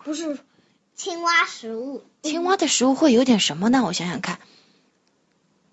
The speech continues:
Speaker 1: 看图你就知道了。
Speaker 2: 好多的虫子啊，是吧？
Speaker 1: 嗯，蜻蜓。
Speaker 2: 蜻蜓、甲虫、蜜蜂、蝴蝶、螳螂、
Speaker 1: 蚂蚱。
Speaker 2: 蟋蟀，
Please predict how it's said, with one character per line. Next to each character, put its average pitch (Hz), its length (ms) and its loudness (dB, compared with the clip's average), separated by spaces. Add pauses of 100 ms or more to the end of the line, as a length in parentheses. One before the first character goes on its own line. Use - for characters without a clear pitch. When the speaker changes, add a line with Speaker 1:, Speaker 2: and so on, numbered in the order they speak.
(600)
Speaker 1:
看 285 200 6
图 247 160 -2
你 247 200 2
就 208 160 -2
知 202 180 -8
道 185 220 -10
了。 - 120 -16
Speaker 2:
好 240 200 8
多 349 180 10
的 403 100 6
虫 254 300 6
子 285 160 6
啊， 240 240 12
是 214 140 0
吧？ 175 520 8
Speaker 1:
嗯， 427 120 -16 (440)
蜻 403 280 4
蜓。 - 0 -
Speaker 2:
蜻 - 0 -
蜓、 269 640 2 (680)
甲 208 220 2
虫、 262 580 6 (160)
蜜 311 240 0
蜂、 320 380 6
蝴 - 280 0
蝶、 311 460 4
螳 415 120 -6 (220)
螂、 285 200 12
Speaker 1:
蚂 - 20 -2
蚱。 - 160 4
Speaker 2:
蟋 - 20 2
蟀， 440 280 6